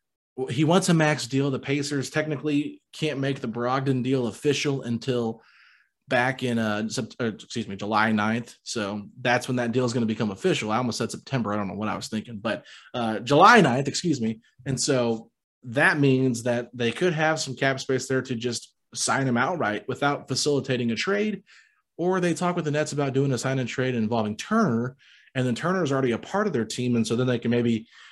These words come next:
try to finagle a three-team trade to, to get Durant still. And they have Turner there with preferably Paul and Booker, right? So, I mean, there's ways they can go about doing this, but I think, you know, I would be surprised if the Pacers, I mean, I really would,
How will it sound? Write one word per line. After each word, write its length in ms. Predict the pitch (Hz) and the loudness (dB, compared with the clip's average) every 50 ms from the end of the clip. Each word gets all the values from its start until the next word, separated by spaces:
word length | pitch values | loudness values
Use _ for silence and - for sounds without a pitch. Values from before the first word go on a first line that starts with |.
| - _ _ | -20 _ _
try 140 | - 170 147 | 0 2 2
to 80 | 139 127 | 2 0
finagle 600 | 110 - 131 123 127 131 127 120 123 123 117 110 | 0 -2 -2 -2 0 0 0 2 2 0 0 -2
a 40 | |
three-team 480 | 104 - 131 143 151 143 - 139 135 131 | -2 -2 -2 -2 0 0 0 0 0 0
trade 420 | 117 - 139 127 127 127 127 117 - | 0 0 0 2 2 0 0 -2 -4
to, 200 | 117 113 113 113 | -4 -4 -4 -4
to 120 | 110 117 | -6 -6
get 180 | 107 120 117 107 | -6 -6 -4 -4
Durant 360 | 113 104 117 143 165 165 131 | -2 -2 -2 -2 -2 -2 -4
still. 380 | - - - 131 131 135 131 120 | -4 -2 0 0 2 2 2 2
And 100 | 113 110 | 2 2
they 60 | 107 | 2
have 160 | 120 120 117 | 0 -2 -4
Turner 320 | - - 139 143 147 139 | -4 -2 0 0 0 2
there 240 | 131 135 135 139 139 | 2 2 4 4 2
with 200 | 127 120 107 - - _ _ _ _ _ _ _ _ _ _ _ _ _ _ _ _ | 2 0 -2 -6 -12 _ _ _ _ _ _ _ _ _ _ _ _ _ _ _ _
preferably 460 | - 123 110 - 139 135 131 123 123 120 | -4 -2 0 2 2 2 2 2 0 0
Paul 360 | 113 - 123 123 127 131 123 | 2 2 4 4 4 4 2
and 140 | 117 117 110 | 2 2 0
Booker, 280 | 131 139 139 113 107 | 0 -2 -4 -4 -4
right? 260 | 107 110 117 123 120 | -2 -2 -2 -2 -2
So, 160 | - - 127 117 | -2 -2 -2 0
I 40 | |
mean, 160 | 120 123 120 117 - - - _ - | 0 -2 -4 -6 -10 -16 -20 _ 0
there's 240 | 147 160 170 139 131 | 2 2 2 4 4
ways 320 | 131 143 165 170 151 127 | 4 6 6 6 6 6
they 100 | 139 143 | 4 4
can 100 | 127 123 | 4 2
go 140 | 113 135 139 | 2 2 2
about 260 | 131 135 127 120 113 | 2 0 -2 -2 -2
doing 280 | 120 131 139 139 135 139 | 0 0 2 2 2 0
this, 180 | 139 135 135 | 0 -2 -4
but 240 | - - 131 123 - - | -4 -4 -4 -4 -4 -4
I 260 | 123 120 - 165 180 | -4 -2 0 0 -2
think, 280 | 175 - 202 196 196 196 - - - - | 0 0 0 0 0 -2 -8 -14 -8 -4
you 80 | - 160 | 0 2
know, 320 | 156 151 147 143 143 - - _ | 2 4 2 2 -2 -6 -8 _
I 80 | - 147 | 0 0
would 120 | 165 160 | 2 2
be 160 | 151 175 175 170 | 2 2 2 0
surprised 640 | - - 147 - - 135 131 135 139 139 143 143 139 | 0 -4 -6 -6 -4 -2 0 0 2 2 2 2 0
if 40 | 135 | -2
the 80 | 143 | -4
Pacers, 440 | - - 143 143 131 135 139 135 123 | -2 -2 0 0 0 0 0 0 0
I 80 | 120 123 | 0 0
mean, 140 | 131 120 | 0 -2
I 60 | 120 120 | -2 -2
really 220 | 123 127 123 123 | -2 -2 0 0
would, 260 | 120 123 123 120 117 | 0 0 0 -2 -4